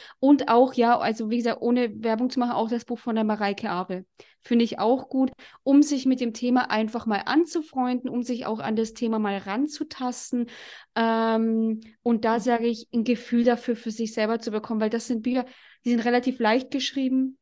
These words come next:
Speaker 1: die sind, ähm, und das von der Mareike Abe habe ich selber auch gelesen, ähm, die sind, wie gesagt, relativ leicht geschrieben.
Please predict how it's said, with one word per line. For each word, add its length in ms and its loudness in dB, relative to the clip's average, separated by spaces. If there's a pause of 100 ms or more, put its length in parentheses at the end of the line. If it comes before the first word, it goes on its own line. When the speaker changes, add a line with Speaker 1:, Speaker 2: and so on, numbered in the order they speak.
(340)
Speaker 1:
die 80 4
sind, 320 2
ähm, 480 -2
und 140 0
das 100 0
von 120 -4
der 80 -2
Mareike 320 -4
Abe 160 -4
habe 120 -4
ich 100 -6
selber 220 -2
auch 140 -6
gelesen, 500 -2 (720)
ähm, 280 2
die 120 -2
sind, 200 -2
wie 60 0
gesagt, 240 -2
relativ 380 -4
leicht 320 2
geschrieben. 580 -2